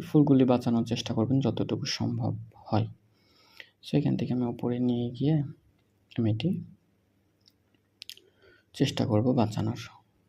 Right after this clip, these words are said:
যতটুকু সম্ভব ফুলগুলো বাঁচানোর চেষ্টা করবেন। So এখান থেকে আমি simply মিলিয়ে নেব। So আমি আর বেশি সময় চাচ্ছি না, আপনারা এটা মিলিয়ে নেবেন। তো আমি যতটুকু পারি করতেছি।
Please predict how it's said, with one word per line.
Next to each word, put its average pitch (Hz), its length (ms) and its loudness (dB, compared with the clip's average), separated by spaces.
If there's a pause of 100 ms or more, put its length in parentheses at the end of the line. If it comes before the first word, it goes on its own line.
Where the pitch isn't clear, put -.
(180)
যতটুকু 131 460 0
সম্ভব 120 420 0 (200)
ফুলগুলো 127 420 0
বাঁচানোর 117 480 -2
চেষ্টা 131 280 -8
করবেন। - 240 -12 (1160)
So - 80 -4 (120)
এখান 151 200 0 (100)
থেকে 135 160 -2 (100)
আমি 131 140 2 (120)
simply 143 480 2 (240)
মিলিয়ে 123 360 8
নেব। 110 140 6 (800)
So - 80 -8 (200)
আমি 127 200 4
আর 123 180 6
বেশি 117 160 0
সময় 117 360 -2
চাচ্ছি - 320 -4
না, 113 120 4
আপনারা 110 300 2
এটা 113 120 0
মিলিয়ে 110 380 4
নেবেন। 120 220 -4 (800)
তো 123 80 -6 (1700)
আমি - 240 0
যতটুকু - 400 -8 (100)
পারি 120 200 -6 (100)
করতেছি। - 580 -6